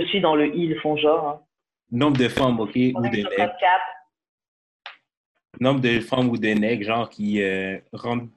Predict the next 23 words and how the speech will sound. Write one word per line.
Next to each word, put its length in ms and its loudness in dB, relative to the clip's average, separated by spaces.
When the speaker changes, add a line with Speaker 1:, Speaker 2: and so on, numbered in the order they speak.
Speaker 2:
dans 240 -2
des 220 -2
friends 300 -6
with 160 -6
benefits 580 -2
en 160 0
espérant 540 0
que 120 -4
quelque 220 -2
chose 160 -6
se 80 -2
développe, 640 -2
là. 180 -6
Speaker 1:
Yeah. 880 0
Speaker 2:
You're 160 4
Speaker 1:
Et 80 2
Speaker 2:
capping 320 2
Speaker 1:
franchement, 160 4
Speaker 2:
to 60 4
Speaker 1:
en 100 4
vrai, 120 0
Speaker 2:
yourself. 200 0
Speaker 1:
grave, 1000 2